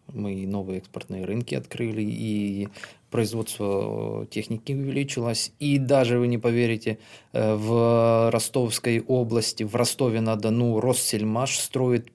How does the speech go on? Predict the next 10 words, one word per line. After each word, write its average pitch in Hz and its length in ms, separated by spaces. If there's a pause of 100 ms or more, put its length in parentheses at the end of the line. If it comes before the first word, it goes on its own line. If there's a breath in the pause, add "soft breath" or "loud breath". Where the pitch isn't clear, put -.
(120)
первый 120 560
в, 110 580 (840 soft breath)
э, 107 560 (100)
постсоветской 127 560
истории 120 340
России 131 500
тракторный 113 460
завод 95 420
с - 120
нуля. 90 200